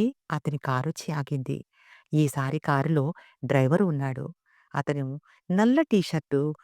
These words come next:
బ్లూ రంగు నైట్ ప్యాంట్‌లో దిగాడు. నల్లటి టీ షర్టు, బ్లూ రంగు నైట్ ప్యాంటుతో దిగాడు. రిజ్వాన్ ముఖం వెలిగిపోయింది. వెంటనే టీ కొట్టువాడికి కేకేసి రెండు వేళ్లు చూపించిన తర్వాత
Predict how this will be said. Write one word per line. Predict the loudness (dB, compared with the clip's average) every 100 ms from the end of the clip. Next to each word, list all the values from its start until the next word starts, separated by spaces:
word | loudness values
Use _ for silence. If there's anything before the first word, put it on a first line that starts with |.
| -20 _ 0
బ్లూ | 4 6 6
రంగు | 4 4 4
నైట్ | 4 0 _
ప్యాంట్‌లో | -4 -2 -2 -2 -2 _ _ _
దిగాడు. | -8 -6 -4 -6 -10 _ _ _ _ _ _ _ _ _ _ _ _ _
నల్లటి | -2 0 2 2 0
టీ | -2 -4
షర్టు, | -2 -2 0 0 -2 _ _
బ్లూ | 8 10 10
రంగు | 8 2 0
నైట్ | 2 2 0
ప్యాంటుతో | 0 0 0 -2 0
దిగాడు. | 2 2 0 -4 -10 _ _ _ _ _ _
రిజ్వాన్ | -2 0 0 -2 -2
ముఖం | -4 -4 -4
వెలిగిపోయింది. | -4 -6 -8 -6 -4 -4 -8 -10 _ -20 _
వెంటనే | 0 2 2 2 2 -2 -8 _ 4
టీ | 6
కొట్టువాడికి | 6 6 4 4 2
కేకేసి | 2 0 -2 2 2 2 -6 _
రెండు | 0 4 6 8
వేళ్లు | 8 6
చూపించిన | 2 2 4 2
తర్వాత | 2 2 2 2